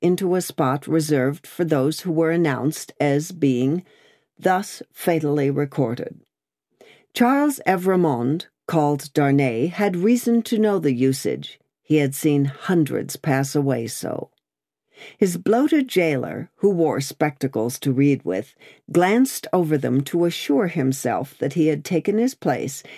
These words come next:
and went through the list, making a similar short pause at each name. There were twenty-three names, but only twenty were responded to,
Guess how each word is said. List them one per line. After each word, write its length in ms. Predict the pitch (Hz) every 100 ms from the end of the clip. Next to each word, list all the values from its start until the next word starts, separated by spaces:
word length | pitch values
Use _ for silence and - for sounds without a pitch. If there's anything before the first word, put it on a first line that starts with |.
| -
and 240 | 208 214
went 280 | 226 269 277
through 300 | - 214 214
the 120 | 208
list, 560 | 185 139 98 - - -
making 380 | - 156 160 165
a 80 | 151
similar 600 | 139 - 233 175 143 -
short 460 | 143 - 175 196 -
pause 520 | - 160 123 104 139 -
at 160 | 131 135
each 380 | 147 156 - -
name. 540 | 147 131 - - - _ _ _ _ _ _ _ _ _ -
There 160 | 180
were 160 | 165 165
twenty-three 680 | - 214 220 214 - 190
names, 640 | 180 156 127 87 69 - - _ _
but 140 | 160 180
only 320 | 220 233 247
twenty 420 | - 269 262 156
were 240 | 131 131
responded 720 | 135 147 - 170 156 135 123 127
to, 320 | - 85 -